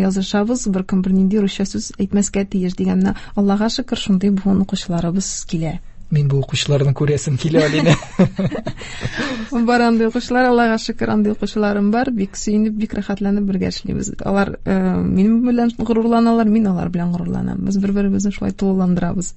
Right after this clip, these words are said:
Speaker 2: Алина, әлбәттә, шушы исем, иң яхшы татар теле һәм әдәбияты укытучысы дигән исем, ул зур казаныш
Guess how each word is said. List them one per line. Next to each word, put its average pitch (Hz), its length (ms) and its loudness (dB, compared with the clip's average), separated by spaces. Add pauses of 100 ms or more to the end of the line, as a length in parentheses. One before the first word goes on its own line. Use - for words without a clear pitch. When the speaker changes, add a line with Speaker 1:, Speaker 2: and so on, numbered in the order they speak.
Speaker 2:
Алина, 151 380 2
әлбәттә, 156 540 2 (260)
шушы - 400 -6
исем, 180 540 0 (200)
иң 156 220 0
яхшы 139 240 -4
татар 147 320 -2
теле 135 160 -2
һәм 147 240 -4
әдәбияты 131 560 0
укытучысы 151 640 -4
дигән 135 380 0
исем, 196 420 0
ул 156 340 -4
зур 143 300 -2
казаныш 135 560 0